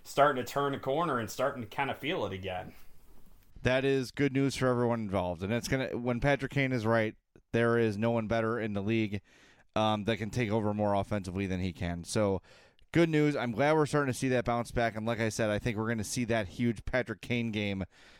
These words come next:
Speaker 2: uh, coming up here very shortly. All right, let's take another time out. When we come back, I wanna discuss, uh, Vinny Hinostroza, who has been making the news over the last couple days with some highlight reel plays.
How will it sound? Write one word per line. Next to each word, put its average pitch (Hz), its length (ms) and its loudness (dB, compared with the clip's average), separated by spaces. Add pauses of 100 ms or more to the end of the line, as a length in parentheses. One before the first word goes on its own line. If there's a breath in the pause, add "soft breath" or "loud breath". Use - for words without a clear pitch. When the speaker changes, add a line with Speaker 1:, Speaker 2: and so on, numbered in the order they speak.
(160 soft breath)
Speaker 2:
uh, 101 220 0
coming 117 320 -2
up 104 160 -2
here 101 220 -2
very 117 280 0
shortly. 95 360 -4
All 147 140 0
right, 165 60 2
let's 202 140 0
take 254 160 -2
another 196 300 0
time 147 220 0
out. 135 220 4 (340 loud breath)
When 147 100 0
we 185 80 2
come 196 160 2
back, 165 180 4
I 143 80 -2
wanna 139 180 2
discuss, 123 580 0
uh, 117 280 2
Vinny 131 260 0
Hinostroza, 131 760 2 (440 soft breath)
who 131 160 6
has 123 140 4
been 117 160 0
making 123 240 0
the 120 80 -2
news 123 340 2
over 120 140 2
the 117 80 2
last 117 220 0
couple 117 180 -2
days 117 200 2
with 107 120 -4
some 107 140 0
highlight 123 460 0
reel 107 240 0
plays. 131 540 0